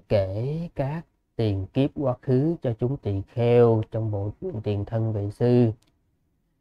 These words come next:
Ờ, trả lời câu đầu tiên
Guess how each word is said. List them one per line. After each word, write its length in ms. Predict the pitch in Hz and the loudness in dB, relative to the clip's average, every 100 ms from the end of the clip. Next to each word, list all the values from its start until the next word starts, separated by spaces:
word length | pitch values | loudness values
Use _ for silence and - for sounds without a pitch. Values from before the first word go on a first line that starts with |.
| _ _ _ _ _ | _ _ _ _ _
Ờ, 540 | 127 113 110 107 107 104 | -2 2 2 2 0 -2
trả 180 | 113 | -4
lời 240 | 113 107 101 | -2 -2 -2
câu 220 | 117 113 | -4 -2
đầu 260 | 113 104 104 | -2 -2 -4
tiên 640 | - 123 120 120 120 117 | -2 2 4 4 4 2